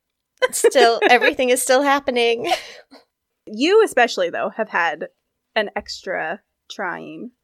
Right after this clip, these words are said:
Speaker 2: last few weeks. So I feel like your entrance to twenty twenty-one may not have been as hopeful <laughs> as other people's.
Speaker 1: Yeah, it was definitely, um, bizarre. But I think I came out of it winning.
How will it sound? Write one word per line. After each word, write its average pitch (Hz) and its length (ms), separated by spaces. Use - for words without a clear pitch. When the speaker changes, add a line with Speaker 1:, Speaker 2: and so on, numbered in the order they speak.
Speaker 2:
last 202 320
few 202 200
weeks. 226 260
So 240 100
I 269 100
feel 294 180
like 277 120
your 233 200
entrance 226 440
to 220 80
twenty 190 300
twenty-one 175 460
may 170 140
not 160 280
have 202 160
been 175 280
as 160 440
hopeful 262 460
<laughs> - 40
as 330 200
other 381 180
people's. - 540
Speaker 1:
Yeah, 247 340
it 196 40
was 214 200
definitely, 262 1000
um, 240 360
bizarre. 233 300
But - 140
I 247 80
think 370 160
I 349 100
came 269 300
out 254 180
of 214 120
it 190 160
winning. 220 460